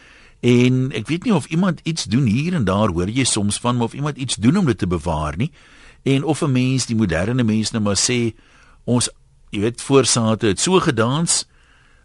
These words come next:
uh, ons langarm," en ander sê, "Ons losarm nou weer." Uh, en dis dit. Ek wonder maar net.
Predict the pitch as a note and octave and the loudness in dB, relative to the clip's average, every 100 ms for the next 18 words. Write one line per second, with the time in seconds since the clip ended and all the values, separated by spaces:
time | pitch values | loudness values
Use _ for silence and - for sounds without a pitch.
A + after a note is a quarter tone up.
0 | - E2 E2+ - C#3 F2 E2 A#2 D3+ A2+ | -10 -6 -4 0 0 0 0 0 0 0
1 | C3 C3 F2+ - A#2+ C3+ - B2 A2+ G2 | 0 0 -2 -2 0 0 0 0 -2 -4
2 | - A2 A#2+ - - F#2 C#3 C#3 E2+ F#2 | -4 0 0 -2 -6 2 4 4 0 -2
3 | F2+ E2+ D#2 D2 A3 - - - - - | 0 -2 -2 0 -2 -4 -20 -20 -20 -20
4 | - - - E2+ E2+ G#2 F#2+ C3 C3 C3 | -20 -20 -6 -4 -2 -2 0 0 2 0
5 | - - A2 G#2+ C3 A#2 F2+ C2+ | 0 -8 -4 0 0 2 0 -2